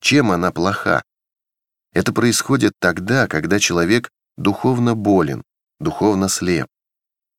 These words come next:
Как человек, больной глазами, не может смотреть на солнце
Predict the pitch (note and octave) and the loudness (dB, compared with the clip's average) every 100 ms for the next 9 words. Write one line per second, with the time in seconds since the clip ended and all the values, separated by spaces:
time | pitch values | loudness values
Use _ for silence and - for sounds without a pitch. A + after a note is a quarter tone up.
0 | _ _ - B2+ B2+ C3+ C3 B2+ C#3+ A#2+ | _ _ -2 -2 0 0 2 2 2 2
1 | E2 G2 G2+ A2+ G2 F2 F#2 E2+ A2+ G2 | 0 0 2 2 0 0 0 2 2 2
2 | F2 E2 - F#2+ G#2+ A2+ G#2+ F2+ - F2+ | 0 -2 -2 0 2 2 2 0 -2 -4
3 | - G#2 - E2 - - C#3+ A#2 - - | 0 -2 0 -2 -2 0 0 -2 -8 -12